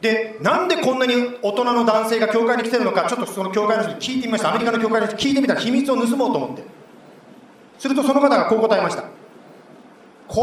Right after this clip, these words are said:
供の頃から、つまり日曜学校の時から来てる男の子たちが大人になって、教会でですね、男性として、長老として、執事として、本当に中心的にですね、使えていってるんだ」とこう言ったんです。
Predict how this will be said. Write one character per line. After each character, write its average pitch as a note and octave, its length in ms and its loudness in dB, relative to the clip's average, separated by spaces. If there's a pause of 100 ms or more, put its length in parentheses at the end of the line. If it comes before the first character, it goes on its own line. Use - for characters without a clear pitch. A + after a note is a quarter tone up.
供 E4+ 260 4
の E4+ 160 0
頃 D4+ 180 4
か B3 100 2
ら、 - 100 -2
つ C4 80 -2
ま A#3+ 80 2
り E3 120 -2
日 C4+ 380 -2
曜 F4 160 2
学 E4+ 260 2
校 D4 140 2
の B3 80 2
時 A#3 160 2
か A3 80 2
ら G3 80 -2
来 G3 120 -8
て B3 120 -2
る G3 140 0
男 A#3 320 -2
の A#3+ 100 -2
子 A3+ 80 2
た G3+ 120 0
ち G3 100 -4
が G3 220 2
大 F3+ 80 0
人 A3 340 -2
に A3+ 40 -2
な A#3+ 100 0 (200)
っ - 40 -16
て、 C#4 440 -4 (160)
教 A3 200 0
会 G#3+ 160 2
で G3+ 80 -2
で F#3+ 80 -2
す F#3+ 80 -6
ね、 D3+ 60 -6
男 A#3+ 300 0
性 A#3+ 140 0
と A#3 80 -2
し - 80 -4
て、 F3+ 200 -8
長 B3 220 0
老 B3+ 140 2
と B3 100 0
し A#3+ 80 -2
て、 G3+ 360 -2
執 - 200 -6
事 D4 120 -6
と F3+ 100 -2
し - 60 -8
て、 C#3+ 120 -8
本 A3+ 160 -6
当 C#4 60 -4
に C4+ 80 -2
中 C4+ 200 0
心 C4+ 180 2
的 B3 120 2
に A#3 140 2
で - 80 -2
す - 80 -6
ね、 D3 80 -6
使 G3+ 200 0
え G3 40 2
て F#3+ 80 -2
い - 120 -6
っ - 20 -6
て G#3+ 80 -2
る G3 80 -2
ん G3 40 -2
だ」 B3+ 140 2
と - 60 -6
こ E3 80 -4
う - 20 -2
言 C#3 100 -8
っ - 20 -16
た C3+ 80 -8
ん G#2 60 -14
で - 60 -18
す。 - 60 -20